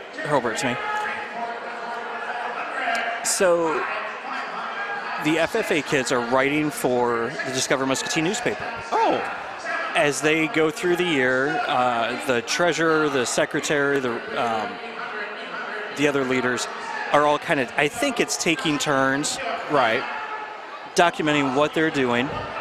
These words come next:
Speaker 2: Okay.
Speaker 1: And sharing it through, it actually, I believe, goes through the M H S Auroran, which is, uh, the Auroran Today, pardon me. That's the newspaper, quote unquote,
Speaker 2: Right.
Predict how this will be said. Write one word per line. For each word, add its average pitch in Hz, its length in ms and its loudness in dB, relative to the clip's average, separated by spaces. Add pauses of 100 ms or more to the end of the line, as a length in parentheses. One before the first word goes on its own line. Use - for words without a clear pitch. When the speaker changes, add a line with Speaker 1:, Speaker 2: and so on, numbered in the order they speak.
(120)
Speaker 2:
Okay. 190 280 2 (240)
Speaker 1:
And 139 240 4
sharing 139 400 4
it 135 240 4
through, 135 500 2 (460)
it 156 120 2
actually, 170 480 4
I 156 40 8
believe, 151 260 2
goes 151 180 4
through 165 160 2
the 151 120 4
M 151 80 4
H 156 180 4
S 143 160 4
Auroran, 139 500 4 (420)
which 143 160 2
is, 139 220 2
uh, - 1120 -2
the 160 60 2
Auroran 160 340 6
Today, 143 460 4
pardon 123 240 2
me. 117 80 2
That's 131 300 4
the 135 180 4
newspaper, 135 1120 2
quote 131 160 4
unquote, 123 480 4 (160)
Speaker 2:
Right. 110 340 4